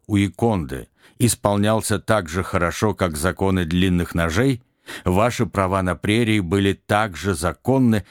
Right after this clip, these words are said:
как право самого главного вождя колоний на дом, служащий ему приютом». «Кожа путешественника бела», — сказал выразительно молодой индеец,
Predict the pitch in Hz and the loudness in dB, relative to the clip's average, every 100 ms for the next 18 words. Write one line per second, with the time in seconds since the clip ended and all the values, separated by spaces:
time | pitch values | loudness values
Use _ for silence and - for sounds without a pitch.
0 | _ - 101 - 107 104 101 - 110 104 | _ -2 -2 -2 0 0 0 0 0 2
1 | 98 92 78 92 87 85 82 85 87 82 | 0 0 0 0 0 0 -2 0 -2 -2
2 | 85 78 - 82 104 113 107 - _ 90 | -2 -2 -2 0 2 2 0 -2 _ 0
3 | 95 78 123 117 - - - 98 107 92 | 0 2 0 0 -4 -8 -4 2 2 2
4 | 87 - 98 82 78 78 80 71 87 85 | -2 0 0 0 0 0 0 -2 0 2
5 | 98 73 64 57 - _ _ _ _ _ | 0 -2 -8 -14 -18 _ _ _ _ _
6 | _ _ _ _ _ _ _ _ 117 131 | _ _ _ _ _ _ _ _ 0 0
7 | 113 139 - 139 131 120 107 107 - 110 | 0 -2 0 0 0 0 0 -2 -2 0
8 | 110 110 120 107 131 85 78 82 - 101 | 2 2 -2 0 0 2 0 -2 -4 -4
9 | 78 87 73 82 80 78 92 80 80 80 | 0 0 0 0 0 0 -2 0 0 2
10 | 80 78 78 85 - 87 76 117 135 113 | 0 0 0 -2 0 -2 2 2 2 0